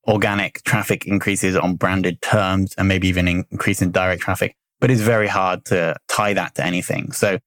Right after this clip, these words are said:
a big part of the content machine is not gonna be directly attributable via metrics or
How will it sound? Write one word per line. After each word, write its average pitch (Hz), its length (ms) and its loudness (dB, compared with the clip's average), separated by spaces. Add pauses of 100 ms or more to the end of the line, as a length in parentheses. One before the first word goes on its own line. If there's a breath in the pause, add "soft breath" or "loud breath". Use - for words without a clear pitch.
(240)
a 110 60 -2
big 113 220 0
part 101 360 0
of 85 120 -8
the 87 220 -2
content 87 320 -2
machine 76 480 -4 (120)
is - 120 0
not 117 140 2
gonna 107 100 0
be 101 100 0
directly 92 580 -2 (240)
attributable 101 880 0 (240)
via 87 640 0 (340)
metrics - 600 -4 (360)
or 80 320 2